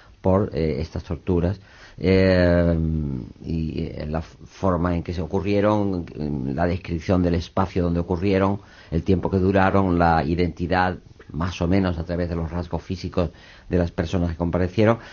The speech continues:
La verdad, la identidad de los guardias civiles o de las fuerzas de seguridad que participaron en la detención y diligencia de custodia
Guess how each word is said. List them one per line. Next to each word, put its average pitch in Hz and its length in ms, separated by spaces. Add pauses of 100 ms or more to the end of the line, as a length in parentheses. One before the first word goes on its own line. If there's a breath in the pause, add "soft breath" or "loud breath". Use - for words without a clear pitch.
(300 loud breath)
La 98 80
verdad, 104 320
la 98 180
identidad 98 460
de 113 80
los 110 180
guardias 101 380
civiles 101 420
o 85 160
de 87 60
las 82 320
fuerzas 87 260
de 82 80
seguridad 87 400
que 98 80
participaron 87 560
en 87 60
la 87 80
detención 90 580
y 92 60
diligencia 87 500
de 85 80
custodia 87 540